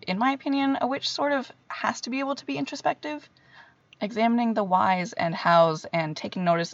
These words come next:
of the collective energy that what we do or say is bringing into our practice is sort of important. We need to also be able to turn that magnifying glass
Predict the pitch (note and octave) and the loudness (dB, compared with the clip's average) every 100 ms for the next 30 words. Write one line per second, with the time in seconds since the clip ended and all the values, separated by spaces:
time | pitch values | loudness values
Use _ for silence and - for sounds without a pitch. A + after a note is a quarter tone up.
0 | - D#3+ D#3 D#3 _ - - _ _ _ | 2 2 2 -2 _ -20 -20 _ _ _
1 | F3 - F3+ E3+ E3+ F3 F3+ F3 E3+ E3+ | -6 0 0 2 0 0 0 -2 0 0
2 | C#3+ F3 - E3+ F3 E3+ E3 - F3+ E3+ | 2 0 0 -2 -6 -6 -6 -4 -2 -2
3 | E3 E3 E3+ F#3 F3+ E3+ D#3+ - _ - | -4 -6 -6 -6 -2 -2 -4 -8 _ -6
4 | F3 E3+ E3+ G3 E3+ D#3+ E3+ _ D#3+ - | -4 -4 -4 -4 -2 -2 -4 _ -4 -2
5 | G3+ G#3+ - G3 A3 - - - E3+ D#3+ | -4 -4 -4 -6 -6 -12 -18 -8 -4 -4
6 | D#3 - _ - C#4+ D4+ C#4+ C4 F#4+ - | -8 -16 _ -4 0 2 2 -2 -4 -6
7 | - - _ _ _ _ _ _ _ - | -10 -16 _ _ _ _ _ _ _ -4
8 | A3+ C4 C4+ - A3+ - A#3 G3+ G3+ G3 | 0 0 0 4 4 2 -4 0 2 2
9 | - G3+ F#3 F#3 F3+ F3+ F#3 F3+ F3 E3+ | 0 0 2 2 0 -2 -4 0 4 4
10 | - | 2